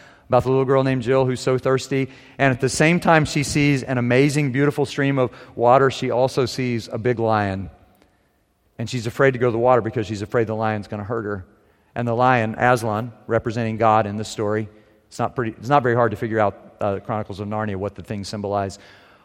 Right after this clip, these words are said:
"Are you not thirsty?" says the lion. She says, "I'm dying of thirst." "Then drink," said the lion. "May I, could I, would you mind going away while I do?"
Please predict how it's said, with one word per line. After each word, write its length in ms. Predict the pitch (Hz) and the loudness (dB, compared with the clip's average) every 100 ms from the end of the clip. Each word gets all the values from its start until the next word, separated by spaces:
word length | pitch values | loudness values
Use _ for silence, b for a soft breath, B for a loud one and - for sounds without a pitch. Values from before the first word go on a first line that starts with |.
| B B _ | B B _
"Are 120 | 131 | 0
you 160 | 127 170 | 2 4
not 240 | 165 127 | 4 4
thirsty?" 360 | 156 131 - 120 | 4 0 0 -2
says 220 | - 113 | -2 0
the 100 | 113 | 0
lion. 260 | 113 113 104 | 0 -2 -2
She 120 | 113 | -6
says, 160 | 101 95 | -6 -4
"I'm 180 | 127 120 | -4 0
dying 240 | 113 113 | 0 0
of 100 | 104 | -2
thirst." 240 | 104 95 | -6 -6
"Then 140 | 135 139 | -4 0
drink," 280 | 147 208 120 | 0 -2 -2
said 180 | 117 | -4
the 60 | 104 | -2
lion. 280 | 107 117 120 | -2 -2 -2
"May 200 | 123 143 | 2 4
I, 120 | 139 | 4
could 180 | 135 143 | 2 4
I, 100 | 135 | 4
would 180 | 127 135 | 2 -2
you 60 | |
mind 200 | 214 202 | 0 0
going 180 | 175 175 | 0 0
away 200 | 131 135 | 4 6
while 160 | 135 123 | 6 6
I 80 | 113 | 4
do?" 200 | 113 | 0